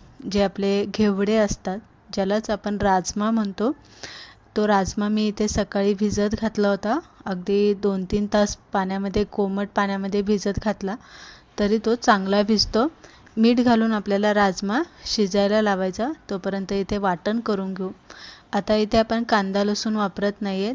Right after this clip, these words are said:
त्यामुळे धने, जिरे, बडीशेप, पांढरं तीळ घेतलेले आहे, दोन तीन हिरव्या मिरच्या घेतलेल्या आहे, थोडंसं खोबरं घेतलेलं आहे, एक टोमॅटो घेतलेला आहे आणि कोथिंबीर इथे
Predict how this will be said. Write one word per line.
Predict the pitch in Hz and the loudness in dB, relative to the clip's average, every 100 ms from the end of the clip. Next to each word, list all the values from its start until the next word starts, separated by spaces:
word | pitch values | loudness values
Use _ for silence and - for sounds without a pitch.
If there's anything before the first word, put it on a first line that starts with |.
| 254 | -4
त्यामुळे | 202 190 190 196 202 - - | -6 -4 -4 -4 -6 -8 -6
धने, | 202 196 196 220 285 277 - - - 190 | -2 0 0 2 0 -4 -16 -14 -6 0
जिरे, | 196 190 202 240 | 2 4 2 0
बडीशेप, | 226 185 185 - 202 233 - _ | -2 -2 -4 -2 -2 -4 -6 _
पांढरं | 196 185 185 196 196 - | -2 -2 -2 -4 -4 0
तीळ | 220 233 226 | 4 4 2
घेतलेले | 202 196 196 196 | -4 -2 -2 0
आहे, | 233 294 - - - - - | -2 -4 -10 -18 -16 -18 -10
दोन | 208 202 196 | -2 0 2
तीन | 226 233 | 4 4
हिरव्या | 233 214 214 | 4 4 4
मिरच्या | 214 202 190 202 | 2 -2 -2 0
घेतलेल्या | 214 214 202 196 196 | 2 0 -2 -2 0
आहे, | 226 - | -2 -4
थोडंसं | 196 196 - 214 214 | -4 -4 -2 -4 -4
खोबरं | - 208 180 196 208 | -2 -2 0 0 0
घेतलेलं | 220 202 196 190 190 | 0 -2 -2 0 0
आहे, | 208 - - - - _ | 0 -4 -14 -20 -20 _
एक | 196 - - | -6 -4 0
टोमॅटो | 196 196 208 226 | 0 2 4 4
घेतलेला | 226 214 202 196 | 6 2 2 2
आहे | 196 208 - | 2 0 -4
आणि | 202 185 202 294 285 - - - - | -6 -2 -2 -2 -6 -14 -20 -20 -4
कोथिंबीर | 202 185 - - 220 214 214 247 | -2 -2 -6 -4 0 2 2 2
इथे | 240 214 214 | 2 0 0